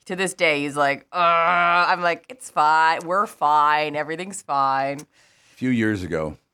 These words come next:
Speaker 2: you, you've met Fitz, my friend.
Speaker 1: Yeah, yeah, yeah.
Speaker 2: Now, Fitz, my friend, is six six, weighs about three twenty.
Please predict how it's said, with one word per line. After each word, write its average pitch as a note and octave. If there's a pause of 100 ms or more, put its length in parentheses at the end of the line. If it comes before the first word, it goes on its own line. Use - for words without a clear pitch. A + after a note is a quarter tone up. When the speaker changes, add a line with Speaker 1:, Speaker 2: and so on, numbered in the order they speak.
Speaker 2:
you, G3+
you've G#3
met F2+
Fitz, - (140)
my F2
friend. D#2+
Speaker 1:
Yeah, F4
yeah, D4+
yeah. C#4 (380)
Speaker 2:
Now, -
Fitz, B2
my G#2+
friend, G2+
is E2+
six -
six, -
weighs F2+
about D#2+
three G2+
twenty. F#2+